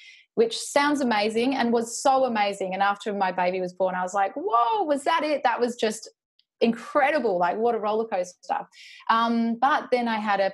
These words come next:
postpartum hemorrhage, and I ended up, um, in hospital having surgery with blood transfusions. And, uh, I actually thought I was going to die. So that really didn't set me up very <laughs> well for a good postpartum,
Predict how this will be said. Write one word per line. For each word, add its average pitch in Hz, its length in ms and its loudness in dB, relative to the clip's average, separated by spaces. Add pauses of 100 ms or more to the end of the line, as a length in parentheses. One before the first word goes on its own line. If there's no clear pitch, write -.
postpartum 180 440 -4
hemorrhage, 180 560 -6
and 185 160 -2
I 175 160 -2
ended 175 260 -4
up, 180 180 -2 (160)
um, 190 240 -4
in 202 120 -4
hospital 233 580 0 (280)
having 190 220 -2
surgery 208 680 0
with 175 260 -6
blood 208 200 0
transfusions. 185 840 -4
And, 175 240 -4 (100)
uh, 165 320 -2
I 190 140 2
actually 196 280 -4
thought 180 200 -4
I 175 80 -4
was 180 120 -8
going 180 180 -8
to 175 60 -6
die. 180 300 -4
So 196 320 -2 (540)
that 269 340 2
really 269 440 2
didn't 214 280 -4
set 208 240 0
me 202 140 -2
up 196 200 0
very 220 180 0
<laughs> 214 180 -4
well 262 140 2
for 262 180 0
a 226 180 -2
good 220 220 0 (160)
postpartum, 196 720 0